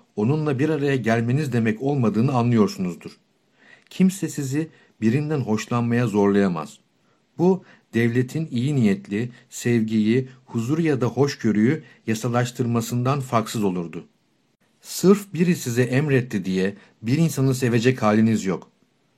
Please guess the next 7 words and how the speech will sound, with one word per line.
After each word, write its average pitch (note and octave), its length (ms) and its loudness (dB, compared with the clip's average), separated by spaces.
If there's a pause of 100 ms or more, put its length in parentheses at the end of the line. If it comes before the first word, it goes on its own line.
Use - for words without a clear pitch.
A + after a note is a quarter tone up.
(160)
Ancak, A#2+ 480 -2 (480)
bu A2+ 140 0
önemli G#2+ 360 4
bir F#2+ 160 0
nokta, A2+ 380 -4 (480)
insanları B2+ 600 0
onlardan A2+ 760 2